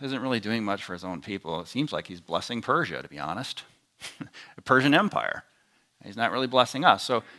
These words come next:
if you look at it outwardly, you can see how they would grow discourage-, discouraged, and their rituals to worship this god might become nearly meaningless because they didn't see him as a powerful God working on their behalf.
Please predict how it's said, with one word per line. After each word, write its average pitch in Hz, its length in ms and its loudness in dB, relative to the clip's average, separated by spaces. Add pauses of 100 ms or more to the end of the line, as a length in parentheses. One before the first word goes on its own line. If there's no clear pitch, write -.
if 123 120 -4
you 156 80 4
look 180 180 6
at 175 160 12
it 135 180 4
outwardly, 113 840 8 (640)
you 113 120 -4
can 120 140 -2
see 139 200 -2
how 127 180 4
they 120 100 -2
would 113 160 -2
grow 107 240 2
discourage-, 107 880 0 (180)
discouraged, 117 640 2
and 110 260 -2
their 107 120 4
rituals 131 500 2
to 113 120 -6
worship 139 360 0
this 107 180 -8
god 135 360 10
might 113 200 -2
become 107 540 -4 (1120)
nearly 151 400 4
meaningless 120 640 4
because 110 480 -4
they 110 120 -4
didn't 110 200 0
see 131 220 -6
him 113 160 -6
as 98 120 -4
a 101 60 -12
powerful 98 400 0
God 101 240 0
working 98 300 -8
on 95 120 -6
their 95 120 -8
behalf. 98 440 -14